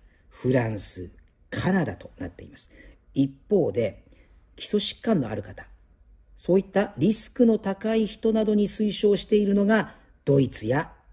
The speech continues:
イギリスなんですね。これが世界の例です。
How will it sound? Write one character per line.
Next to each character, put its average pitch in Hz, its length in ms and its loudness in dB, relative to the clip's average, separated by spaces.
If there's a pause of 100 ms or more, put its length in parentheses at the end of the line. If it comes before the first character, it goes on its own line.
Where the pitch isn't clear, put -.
(140)
イ - 100 -6
ギ 113 160 -6
リ 110 120 -6
ス - 340 -2
な 85 100 -14
ん 85 40 -14
で - 80 -20
す - 100 -10
ね。 131 100 -4 (200)
こ 147 120 0
れ 151 120 4
が 208 260 -4 (160)
世 - 260 -6
界 85 300 -10
の 107 200 -8 (100)
例 87 220 -10
で - 80 -18
す。 - 200 -10